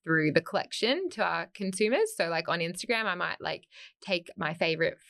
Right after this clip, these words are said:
you know, three or four pieces and walk the customer through those pieces and why I love them and what's good about them and how they're functional, and, like, maybe talk about the print that's been designed in-house,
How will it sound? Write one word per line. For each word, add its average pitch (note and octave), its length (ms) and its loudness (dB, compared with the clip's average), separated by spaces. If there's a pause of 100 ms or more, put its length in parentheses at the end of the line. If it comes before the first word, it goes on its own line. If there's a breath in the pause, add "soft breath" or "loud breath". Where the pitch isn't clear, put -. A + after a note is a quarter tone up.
(240)
you E3+ 140 4
know, - 100 -2
three F3+ 160 2
or F3 60 0
four E3 160 2
pieces A#3+ 560 0
and F3+ 160 0
walk E3+ 240 4
the F3 100 2
customer E3+ 380 -4
through - 320 -2
those - 220 0
pieces D#3 360 -2
and E3 100 4
why D#3 200 0
I D#3 40 -4
love D#3+ 260 -4
them D#3 120 0
and D#3 100 -4
what's - 220 -2
good E4+ 160 2
about D#4+ 340 0
them A#3 260 -4
and G#3+ 120 0
how G3 180 -2
they're - 220 -2
functional, G#3+ 840 0 (420 loud breath)
and, D#3+ 520 -2
like, - 220 -4 (120)
maybe D#3 440 0
talk E3 200 2
about - 200 -4
the E3 80 -10
print C4 440 -2
that's C4 200 -2
been A#3+ 160 2
designed A#3+ 420 0
in-house, A3 840 0